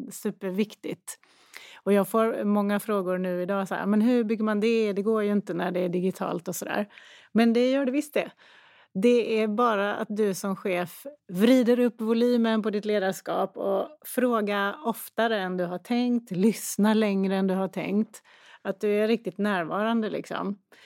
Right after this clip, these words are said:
Och också bjussar på lite eget. Från helgen till exempel, eller så här, också exempel, "Jag har haft en skitmorgon idag, jag,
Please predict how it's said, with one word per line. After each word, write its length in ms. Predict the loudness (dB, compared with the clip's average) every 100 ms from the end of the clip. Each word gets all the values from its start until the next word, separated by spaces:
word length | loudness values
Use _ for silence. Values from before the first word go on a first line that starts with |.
| -20 _
Och 500 | -2 2 2 -2 -6
också 360 | -4 -4 -2 -2
bjussar 520 | 0 0 -2 -4 -4
på 120 | 0
lite 240 | -2 0 -4
eget. 560 | -2 -2 0 0 -2 -4 -14 -16 -16 -10
Från 380 | 2 4 6 4
helgen 520 | 4 4 4 4 4
till 160 | 2 0
exempel, 640 | 0 2 2 2 2 2
eller 300 | 2 2 2
så 100 | 0 0
här, 480 | 2 2 0 -4 -2
också 340 | -2 -2 -4
exempel, 360 | -2 0 -2 -2
"Jag 80 | 0
har 80 | 0
haft 200 | 0 0
en 80 | -2
skitmorgon 680 | 2 2 2 0 2 2 2
idag, 340 | 2 2 2
jag, 320 | 0 0 0